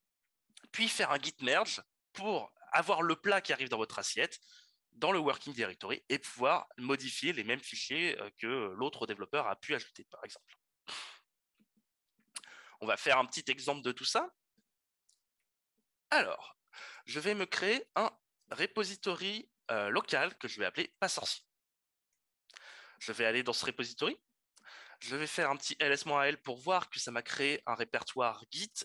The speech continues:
qui contient en fait l'ensemble des mo-, de branches de mon repository local. Donc en l'occurrence, pour l'instant, je n'ai rien du tout. Je vais brancher ce repository local sur un repository distant en lui donnant comme nom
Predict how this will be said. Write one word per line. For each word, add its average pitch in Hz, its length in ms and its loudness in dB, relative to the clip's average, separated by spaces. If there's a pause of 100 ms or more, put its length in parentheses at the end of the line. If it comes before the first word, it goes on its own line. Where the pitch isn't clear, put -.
(100)
qui - 140 -12
contient - 300 -4
en 147 60 0
fait - 240 -4
l'ensemble 147 420 -2
des 117 120 0
mo-, 120 400 -2
de 117 80 -2
branches 147 460 -2 (100)
de 117 80 -4
mon 110 120 -4
repository 104 540 -4
local. 202 320 0
Donc 110 200 -10
en 104 60 0
l'occurrence, 139 380 -4
pour 107 120 -2
l'instant, 110 400 -2
je 113 160 -6
n'ai 113 100 0
rien 110 160 0
du 95 100 -10
tout. - 180 -8 (1300)
Je 139 140 -4
vais 147 120 2
brancher 220 360 2
ce - 120 0
repository 165 600 -4
local 156 500 0 (360)
sur - 340 -2
un 139 100 4
repository 147 600 -4
distant 151 500 -4 (640)
en 139 120 2
lui 131 120 -4
donnant 139 300 -2
comme 131 260 0
nom 135 180 0